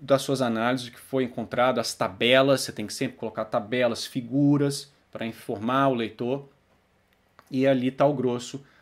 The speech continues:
porque eu posso interpretar os seus resultados de uma forma diferente que você interpreta. Eu não sou obrigado a concordar com a sua discussão. Eu posso, inclusive, achar que a sua discussão foi mal feita,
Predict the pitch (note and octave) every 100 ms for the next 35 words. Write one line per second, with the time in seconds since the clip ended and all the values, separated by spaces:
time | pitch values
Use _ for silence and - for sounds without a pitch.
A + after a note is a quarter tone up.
0 | _ - C#3 - C3+ C#3 C#3 C3+ C#3 D3+
1 | - _ _ _ _ _ _ _ _ _
2 | - F#3 F#3+ D#3+ C#3+ C3 C3+ C#3 C#3+ B2
3 | A#2+ B2 - A2+ A#2 A2 C#3 C3 C3+ C3
4 | B2+ C3 B2+ - D3 C#3+ D3+ C#3+ G2+ -
5 | - _ _ _ _ _ - A2+ - C3
6 | B2 A#2 A2 C3+ C3 A2+ G2 - A#2 -
7 | A#2+ - C#3 - D#3+ A2+ - _ - -
8 | A2+ B2 A#2+ A2 A#2 - A#2 - C3 -
9 | - - A#2 - B2+ C3+ C#3 G#2 G2 -